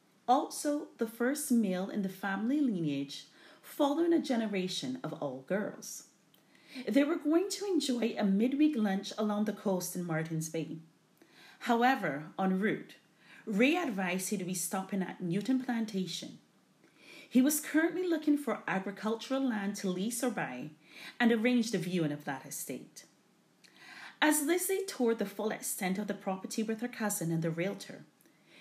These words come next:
viewing the manager's house, then venturing outside to see the grounds,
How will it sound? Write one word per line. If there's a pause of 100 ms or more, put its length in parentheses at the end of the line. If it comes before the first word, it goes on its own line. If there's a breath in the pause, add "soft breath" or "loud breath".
viewing
the
manager's
house, (400 loud breath)
then
venturing
outside
to
see
the
grounds,